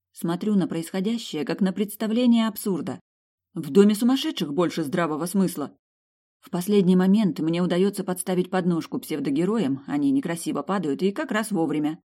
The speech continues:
Испуганный шумихой и ранением человека грабитель выстреливает на уровне груди парней,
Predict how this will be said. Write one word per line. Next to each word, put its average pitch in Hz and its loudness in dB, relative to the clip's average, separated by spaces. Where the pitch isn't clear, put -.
Испуганный 175 0
шумихой 170 -2
и 165 -2
ранением 170 0
человека 160 -4
грабитель 156 -4
выстреливает 180 2
на 156 0
уровне 175 0
груди 156 0
парней, 180 -2